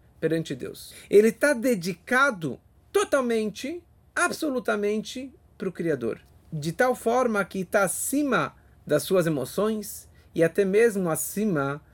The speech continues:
do seu intelecto e da sua lógica humana. E por isso essa pessoa, que é o tzadik, que já descrevemos lá pra trás no Tânia, quem é um tzadik, um verdadeiro justo, essa pessoa,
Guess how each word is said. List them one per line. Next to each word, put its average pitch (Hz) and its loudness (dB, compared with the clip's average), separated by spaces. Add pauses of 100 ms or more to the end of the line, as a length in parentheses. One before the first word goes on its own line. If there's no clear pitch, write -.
(180)
do 143 -4
seu 185 2
intelecto 151 0 (220)
e 147 -2
da 147 2
sua 180 0
lógica 165 4
humana. 107 -6 (340)
E 131 -2
por 131 -4
isso 226 -2
essa 226 2
pessoa, 185 -2 (260)
que - -4
é 143 2
o 143 2
tzadik, 156 0 (120)
que 135 -6
já 165 2
descrevemos 156 -2
lá 156 2
pra 147 -6
trás 170 0
no 160 -4
Tânia, 185 -2
quem 220 2
é 214 0
um 180 -2
tzadik, 165 -2
um 156 -4
verdadeiro 143 2
justo, 262 -2 (320)
essa 165 -2
pessoa, 175 0